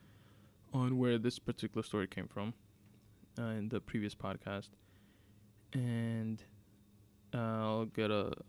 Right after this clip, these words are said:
uh, go a little more into it now. This was, this came out from an exercise. <clears throat> Excuse me. This story was born, I guess, from an exercise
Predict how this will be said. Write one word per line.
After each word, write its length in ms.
uh, 180
go 200
a 20
little 180
more 220
into 200
it 80
now. 260
This 440
was, 1040
this 160
came 200
out 240
from 760
an 120
exercise. 640
<clears throat> 400
Excuse 260
me. 100
This 140
story 580
was 180
born, 260
I 60
guess, 200
from 500
an 120
exercise 640